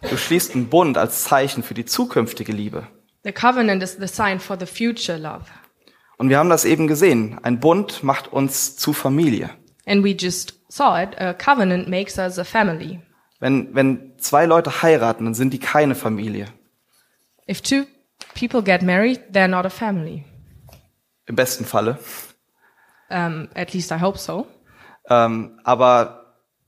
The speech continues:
Speaker 1: sobald sie geheiratet haben, sobald sie sich dieses Versprechen, diesen Bund miteinander eingegangen sind, sind sie engste Familie.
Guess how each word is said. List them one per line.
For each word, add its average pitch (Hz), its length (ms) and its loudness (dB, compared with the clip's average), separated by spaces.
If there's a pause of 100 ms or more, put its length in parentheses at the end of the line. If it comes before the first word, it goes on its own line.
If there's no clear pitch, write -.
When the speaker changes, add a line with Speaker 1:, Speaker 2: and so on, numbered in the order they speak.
(140)
Speaker 1:
sobald 147 480 2
sie - 100 -6
geheiratet 139 600 -2
haben, 110 160 -4
sobald 135 360 2
sie 190 80 -6
sich 160 260 -8
dieses 131 380 -6
Versprechen, 123 760 -2
diesen 120 300 -4
Bund 165 520 2 (100)
miteinander 135 480 2
eingegangen 110 460 -2
sind, 107 240 -10 (260)
sind 127 240 -4
sie - 240 -12
engste 170 420 2
Familie. 123 580 -2